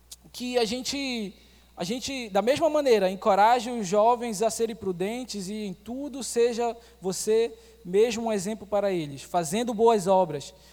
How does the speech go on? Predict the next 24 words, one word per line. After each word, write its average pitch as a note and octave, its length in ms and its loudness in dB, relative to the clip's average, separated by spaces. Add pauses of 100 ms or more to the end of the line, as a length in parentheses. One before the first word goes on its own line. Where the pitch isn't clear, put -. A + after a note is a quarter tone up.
(140)
Em G#3+ 80 -6
seu A#3 240 2
ensino, C4 540 -4
mostre G3+ 360 0
integridade G3 920 0
e - 40 -4
seriedade. F3+ 800 0 (260)
Use C4+ 400 -2
linguagem A3+ 720 0
sadia, G3+ 680 -2 (340)
contra A3+ 360 2
a - 20 -10
qual A#3 420 4
nada A3+ 420 2
se A3+ 140 -6
pode A3 320 4
dizer. D#3 420 -4 (320)
Para G#3 140 6
aqueles C4 540 0
que B3+ 120 -8
se B3+ 160 -2
opõem B3 380 2
a C4+ 40 6
você, B3 520 0